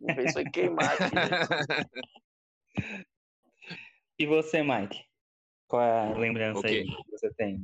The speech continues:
Speaker 2: negativa do Barça?
Speaker 3: Negativa? Cara,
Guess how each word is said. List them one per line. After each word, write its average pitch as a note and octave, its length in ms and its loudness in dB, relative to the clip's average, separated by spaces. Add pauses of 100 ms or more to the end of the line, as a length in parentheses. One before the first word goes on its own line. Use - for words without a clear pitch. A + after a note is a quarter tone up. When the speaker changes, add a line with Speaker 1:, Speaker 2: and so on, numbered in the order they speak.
Speaker 2:
negativa G#2 640 0 (1500)
do A2+ 180 -10
Barça? G#2 540 -2
Speaker 3:
Negativa? B2+ 960 0 (680)
Cara, D3 440 2